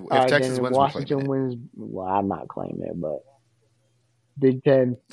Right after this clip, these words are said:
Speaker 1: <laughs> I mean, that's
Speaker 2: See,
Speaker 1: cool.
Speaker 2: that's the problem with y'all. Y'all don't
Speaker 1: <laughs>
Speaker 2: even
Speaker 1: I mean,
Speaker 2: really.
Speaker 1: so
Speaker 2: Y'all, y'all just be rooting for whoever. Like,
Speaker 1: Uh, we're
Speaker 2: like,
Speaker 1: not
Speaker 2: you
Speaker 1: rooting.
Speaker 2: just
Speaker 1: What do you
Speaker 2: rooting
Speaker 1: mean
Speaker 2: for
Speaker 1: rooting for
Speaker 2: whoever. Why do
Speaker 1: whoever?
Speaker 2: we? Why you claiming a championship that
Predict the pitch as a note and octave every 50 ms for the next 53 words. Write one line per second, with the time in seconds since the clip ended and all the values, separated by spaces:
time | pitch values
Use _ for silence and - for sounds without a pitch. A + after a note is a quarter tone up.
0 | - - G#4+ - - - G#4+ - - G3 G3 F3 E3 - - - - F#3+ F3+ G3
1 | F3 G3 A#3+ G#4 - D#4+ B3 F3+ A#3 A3+ A3+ A#3+ A3 F3+ D#3+ D#3+ E3 D#3+ - F3+
2 | E3+ D#3+ D#3 D#3+ G3 A3+ - - F4+ E4 C#4 B3 A#3+ A#3+ A3 G#3 G#3 G3 F3+ F3+
3 | G3 G3 F#3+ F3+ E3+ E3+ D#3 D3 D3 B2 - C#3+ D3+ - - - - _ _ -
4 | - - - - _ - E3 F#3 A3+ F#4 F#4+ C4+ F#3 G3 B3 A4+ A4+ G#4+ - A#3
5 | G3+ F3 D#3+ F3 F3+ F3 E3 D#3+ D#3 D3 C#3+ - _ _ _ - D3+ C#3 D3 F3+
6 | A#3+ B3+ F#3+ D3+ - - D#3+ D#3 D#3 C#3+ C3+ B2+ D3 F#3 F#3 C3 A2+ G#2+ G#2+ A2
7 | A2+ A2+ A2 - - - - - - E3+ E3 F#3 A3 D#4+ D#4+ D4+ C#4+ C#4+ C#4 G#3+
8 | E3+ D#3+ F3+ G3+ A#3 - F4+ G#4 A4+ - E3 F3+ - - - - D3 - A#2+ -
9 | A#3 B3+ E3+ A2+ - - C#3 - C#4+ A#3 A#3 A#3 A3+ G3+ F3 F#3 G#3+ A#3+ - B3
10 | A3 F#3+ E3 E3 F3+ G3 _ - - - E3+ F3+ G3 F3+ E3 D#3 C#3+ C3 B2+ -
11 | - _ _ _ _ _ _ - B2+ B2+ - - - E3 E3+ E3+ - C#3+ C3 B2
12 | A#2+ - D3 C#3 B2+ C3+ C3 B2 A#2 A2